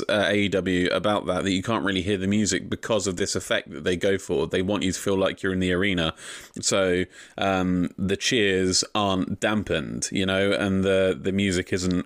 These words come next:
heightened through, through the mix to, um, the viewers at home. But I think in situations like this, when in the arena the chants were so loud that it drowned out the music,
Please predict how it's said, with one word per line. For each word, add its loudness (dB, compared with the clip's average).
heightened 0
through, 0
through 0
the 0
mix -2
to, 2
um, 0
the -4
viewers 2
at -2
home. 0
But 0
I 0
think -4
in -4
situations -2
like 0
this, 0
when 2
in 0
the 4
arena 2
the -2
chants -2
were -2
so 2
loud 0
that -4
it 0
drowned 0
out 2
the 0
music, -2